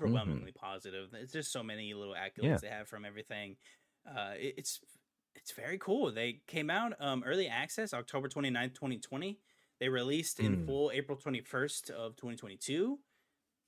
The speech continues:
Speaker 1: That's it.
Speaker 2: I mean, I, this is one of those, like, i-, very impressive things. It's was one made by, like, pretty much one person.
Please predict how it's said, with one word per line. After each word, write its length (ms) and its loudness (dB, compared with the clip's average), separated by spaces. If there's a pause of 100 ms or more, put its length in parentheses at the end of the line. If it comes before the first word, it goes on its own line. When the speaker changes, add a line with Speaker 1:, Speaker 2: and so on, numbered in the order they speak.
(100)
Speaker 1:
That's 280 0
it. 120 -4 (120)
Speaker 2:
I 40 -10
mean, 400 -4
I, 220 2 (200)
this 240 0
is 80 -6
one 120 2
of 80 2
those, 200 6
like, 400 4 (400)
i-, 60 0
very 220 6
impressive 360 4
things. 280 2
It's 300 -6
was 320 -4
one 280 -2
made 260 2
by, 160 2
like, 160 -2
pretty 140 -4
much 140 -8
one 120 -4
person. 300 -6